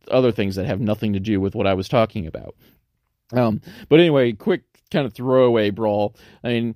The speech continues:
if you like brawls, there it's, it, it was a good one. Uh, didn't last terribly long. If you, uh, but otherwise, it really didn't add a whole lot outside of kind of pushing the narrative between Doctor Death,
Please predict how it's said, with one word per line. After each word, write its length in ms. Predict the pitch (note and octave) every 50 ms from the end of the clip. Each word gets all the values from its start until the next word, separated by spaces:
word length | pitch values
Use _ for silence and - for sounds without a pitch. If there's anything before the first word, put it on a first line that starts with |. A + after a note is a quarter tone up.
| - _
if 120 | - B2+ B2+
you 60 | C3+
like 180 | C#3 C3 B2
brawls, 440 | - C3 B2+ A#2+ B2 A#2+ A2+ - - _ _ _
there 180 | - A2+ B2+ C3
it's, 260 | - - C3 C3 - _ -
it, 360 | C#3 D3+ - A2+ B2+ G#2+ G#2
it 100 | - -
was 120 | C3 A#2
a 40 | A2
good 120 | B2 B2+ A#2+
one. 160 | C3 C3+ C#3 - - - - - - _ -
Uh, 220 | - F#2+ F#2 F#2+
didn't 240 | G#2 B2 B2+ B2+ A#2+
last 240 | A2 G#2 G#2 - -
terribly 300 | A#2 A2+ A2 G#2+ A2 A2
long. 340 | G#2+ G#2+ G#2 G2+ G#2 G#2+ - _ _ _ _ _ _ _ _ _ _ _
If 500 | _ G#2 G#2+ A2 G#2+ G2+ G#2 - - -
you, 840 | A#2+ A2 G#2 A#2 A#2+ B2 B2 B2 B2+ B2+ C3 C3 G#2+ E3+ E3+ D3+ C#3+
uh, 160 | B2 C3+ C#3 B2+
but 140 | A#2+ B2+
otherwise, 360 | B2 A#2+ A#2+ A#2+ B2 B2+ A#2+ A2
it 40 |
really 160 | C#3 F3 F3+ D3+
didn't 200 | C#3+ C#3 C3 D2+
add 220 | G2 A2+ A#2 A#2
a 40 | A#2
whole 200 | A#2 C3 B2+ A#2+
lot 200 | A2 G#2+ A2+ G2
outside 340 | D#2+ G#2 - - A#2 G#2 F#2+
of 100 | F#2 -
kind 160 | - C3 F#2
of 80 | F#2+
pushing 600 | - - - A#2 G#2+ - A#2 G2+ G#2 G2+ G2+ A#2+ A#2+ - - -
the 160 | G2+ G#2+ A2
narrative 600 | A2 A2 G#2 G2+ G2 F#2+ - A2 F#2 F#2 F#2+ G2+
between 540 | - G2+ - - G#2 F#2+ F#2 F#2 F2 F#2+ G2+
Doctor 320 | - G2+ F#2+ F#2 - G2
Death, 300 | G#2 G#2 G2 F#2+ F#2 F#2